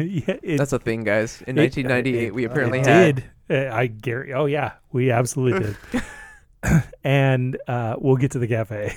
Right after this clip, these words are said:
Speaker 1: <laughs> and, and Uncle Bo Peep. Um, <coughs> but, uh, <laughs> I, I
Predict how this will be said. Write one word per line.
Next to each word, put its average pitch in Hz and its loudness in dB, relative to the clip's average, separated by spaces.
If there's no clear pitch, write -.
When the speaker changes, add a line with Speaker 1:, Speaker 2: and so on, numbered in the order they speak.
Speaker 1:
<laughs> - -
and, 131 -2
and 123 -4
Uncle 131 -4
Bo 117 -2
Peep. 110 -4
Um, 117 2
<coughs> - -10
but, 131 0
uh, - -6
<laughs> - -8
I, 104 -10
I 107 0